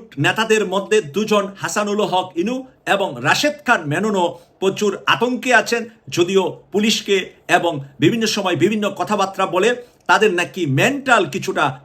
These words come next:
প্রবলেম দেখা দিয়েছে। কারাগারে তাদের বিহেভিয়ার সাধারণ আগের মতো নাই, মেন্টাল তারা একটু বিহেভিয়ার ডিফারেন্স করছে বলে কারাগারে যারা আছেন তাদের মধ্য থেকে জানা গিয়েছে। প্রিয় দর্শক, তাছাড়া হাসানুল হক ইনু একটি প্রশ্ন ছুড়ে দিয়েছেন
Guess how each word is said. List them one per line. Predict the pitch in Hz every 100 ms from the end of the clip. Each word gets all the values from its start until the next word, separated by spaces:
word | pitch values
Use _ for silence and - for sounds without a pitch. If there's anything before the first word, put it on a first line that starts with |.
| -
প্রবলেম | 190 233 214 214 185
দেখা | 165 - 143
দিয়েছে। | 139 131 - - -
কারাগারে | 180 220 214 196
তাদের | 185 190 165
বিহেভিয়ার | 143 180 214 202 196 185 - -
সাধারণ | - 185 202 208 190 - _
আগের | 143 190 208 190
মতো | 185 196
নাই, | 175 233 - _ -
মেন্টাল | 120 196 226 226 208 185
তারা | 160 170 147 - -
একটু | 170 - 151
বিহেভিয়ার | 170 220 240 196 175 139 - 113
ডিফারেন্স | 190 220 240 233
করছে | - 190 190 208
বলে | 170 165 143 - _ _
কারাগারে | - 185 208 175
যারা | 160 156
আছেন | 139 143 226 254 - -
তাদের | 165 165 139
মধ্য | 160 - 143
থেকে | 139 143 131 - 110
জানা | 104 151 147
গিয়েছে। | 151 175 - 87 - _ -
প্রিয় | 262
দর্শক, | 262 277
তাছাড়া | - 226 262 226
হাসানুল | 165 - 277 262
হক | 226 226 - -
ইনু | 202 240 214 - -
একটি | 190 220
প্রশ্ন | 214 208 247 254 240
ছুড়ে | - 202
দিয়েছেন | 170 185 190 220 214